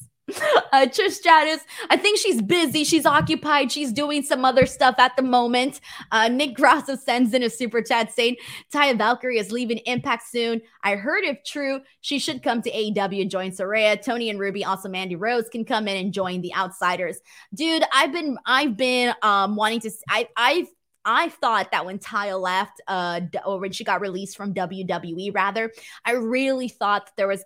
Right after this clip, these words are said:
we were gonna see her in A E W. Like, I really thought we were gonna see her in A E W, like, asap. I was very surprised when she wasn't instantly there because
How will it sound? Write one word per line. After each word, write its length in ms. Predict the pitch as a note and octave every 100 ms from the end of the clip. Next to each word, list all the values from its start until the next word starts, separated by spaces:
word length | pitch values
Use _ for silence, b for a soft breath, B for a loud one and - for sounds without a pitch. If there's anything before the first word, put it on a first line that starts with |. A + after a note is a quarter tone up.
| -
we 160 | G3 A3
were 100 | A3
gonna 160 | A3
see 160 | G#3 G3+
her 60 | A3+
in 80 | A3
A 20 |
E 120 | A#3 B3+
W. 440 | B3 E4+ C#4 D#3+
Like, 180 | G#3+ G#3+
I 120 | G#3+ A3+
really 560 | G#3+ G#3+ C4+ D4 C#4
thought 260 | B3 C4 A#3
we 60 |
were 80 | C4
gonna 160 | A#3 G#3+
see 180 | - A#3
her 140 | A#3
in 180 | E3+ G#3
A 140 | G#3+
E 140 | A3 G#3
W, 300 | G3 G#3+ G#3
like, 220 | F#3 G3 -
asap. 520 | A3 - - B2+ E3+ _ B B B
I 120 | B3
was 400 | B3+ A#3+ C#4 G#3
very 320 | G3+ G3+ G#3
surprised 480 | G#3+ - F#3+ F3+ F3
when 100 | G3
she 180 | - G3+
wasn't 440 | F#3 G3 G3 F#3
instantly 480 | F#3+ F#3 - - F#3+
there 320 | F3 F3+ F3+
because 380 | F3 F3+ F#3